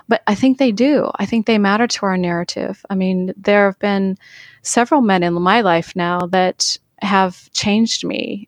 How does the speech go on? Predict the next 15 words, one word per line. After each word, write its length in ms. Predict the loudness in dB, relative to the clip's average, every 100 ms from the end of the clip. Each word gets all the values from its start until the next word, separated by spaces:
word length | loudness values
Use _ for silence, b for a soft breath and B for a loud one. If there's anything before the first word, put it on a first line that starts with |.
| -4
Uh, 420 | 0 0 -2 -8 -14 B B B B B
and 580 | 2 2 2 0 -2 -6 -12 _ -2
that 260 | 0 2
will 100 | 2
never 340 | 2 2 0 -2
change. 800 | -4 -6 -6 -10 -10 -10 -12 -14 -8
You 80 | -4
know, 120 | -2 0
every 360 | 0 0 0
relationship 720 | 2 2 2 2 -2 -2 0
I'll 160 | 0 0
have 520 | 0 -2 -2 -4 -10
f-, 240 | -20 -20 -20 -4
going 360 | 0 0 0 -4
forward 680 | -2 2 2 2 0 -2